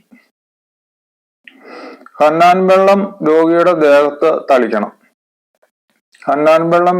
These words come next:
രോഗിയുടെ ദേഹത്ത് തളിക്കുമ്പോൾ പിശാചിന് മാറ്റാനുള്ള ശക്തി അതിനുണ്ട്. രോഗിയെ കുരിശ് വരപ്പിക്കുന്നത് നല്ലതാണ്. കുരിശടയാളം പിശാചിന്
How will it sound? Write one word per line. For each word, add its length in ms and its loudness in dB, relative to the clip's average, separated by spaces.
രോഗിയുടെ 500 0
ദേഹത്ത് 520 0
തളിക്കുമ്പോൾ 540 0
പിശാചിന് 640 0
മാറ്റാനുള്ള 580 0
ശക്തി 340 -4
അതിനുണ്ട്. 440 -2
രോഗിയെ 480 2
കുരിശ് 400 -4
വരപ്പിക്കുന്നത് 800 -2
നല്ലതാണ്. 520 0
കുരിശടയാളം 920 0
പിശാചിന് 580 -2